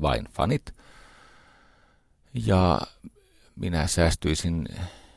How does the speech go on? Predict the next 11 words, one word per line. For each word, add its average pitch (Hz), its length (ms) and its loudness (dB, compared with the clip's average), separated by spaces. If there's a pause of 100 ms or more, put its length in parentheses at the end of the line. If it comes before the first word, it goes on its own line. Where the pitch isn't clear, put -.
(280)
jälkipyykiltä, 82 1000 2
koska - 360 0 (460)
oma 104 380 4 (100)
tuntoni 82 460 -2
pakottamana - 760 -2 (920)
joudun 90 380 2
tekemään 87 560 2 (100)
itseni 78 440 -2
kannalta 78 540 -4 (800)
epäedullisen 64 720 0
lähetyksen. - 560 -8